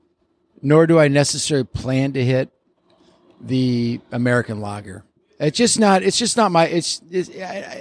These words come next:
I, I don't have a lot of desire to do it. They do it. I get the fact that people like it, but it's not the game we wanna play in at all. Number one, I can't compete on the size tanks and the, and the output that they do. Number two is that it's not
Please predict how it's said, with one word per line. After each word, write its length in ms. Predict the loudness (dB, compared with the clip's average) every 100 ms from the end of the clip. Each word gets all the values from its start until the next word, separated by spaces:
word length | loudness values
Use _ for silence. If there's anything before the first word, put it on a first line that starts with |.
| -14
I, 20 | 0
I 40 |
don't 220 | 2 4
have 180 | 2 2
a 40 |
lot 200 | 2 0 0
of 60 |
desire 400 | -4 -2 0 0
to 160 | -2 -8
do 240 | 2 4
it. 120 | 2 -2 _ _ -16 0
They 160 | 0
do 200 | 4 4
it. 120 | 4 0 -6
I 120 | -4
get 200 | -4 -6
the 40 |
fact 220 | -2 -2 -2
that 120 | -2
people 260 | -2 -2 -2
like 240 | -2 -2
it, 140 | -4 -6 _ _ _ _ _
but 80 | -2
it's 120 | 2
not 160 | 4 2
the 80 | 2
game 200 | 0 2
we 80 | 2
wanna 200 | 0 -2
play 300 | -2 -2 -2
in 280 | -4 -10 -18 _ -6
at 140 | -2
all. 360 | 2 2 0 -4
Number 200 | 0 4
one, 180 | 4 4
I 40 |
can't 300 | 2 0 -4
compete 300 | -6 -4 -2 -2
on 80 |
the 40 | -4
size 300 | -2 -2 -2
tanks 440 | -4 -4 -2 -6
and 100 | -4
the, 260 | -4 -4 -4
and 80 | -2
the 100 | -2
output 300 | -2 -4 -4
that 100 | -2
they 120 | -2
do. 320 | 0 0 -2 -4 -16 -20 -18 -6
Number 160 | -4 0
two 200 | 4 4
is 100 | 4
that 80 |
it's 160 | 0 0
not 260 | -4 -4